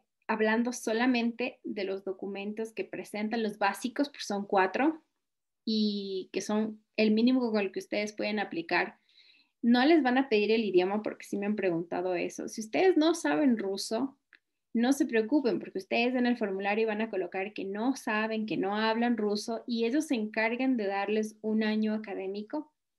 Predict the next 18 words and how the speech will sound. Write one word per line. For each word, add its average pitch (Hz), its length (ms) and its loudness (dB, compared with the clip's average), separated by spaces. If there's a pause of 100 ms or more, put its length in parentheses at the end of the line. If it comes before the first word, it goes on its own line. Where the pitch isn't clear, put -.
(540)
donde 220 320 2
les 202 160 0
enseñan 233 640 2
el 262 100 10
idioma 208 520 8
y 185 120 6
aparte 190 520 4
del 220 200 6
idioma 202 460 2
ciertas, 196 1040 0 (580)
eh, 185 440 -2
carreras 208 580 2
o 190 80 4
más 190 260 0
bien 196 140 -4
dicho 214 160 -8
materias 208 600 -4
afines 240 760 -2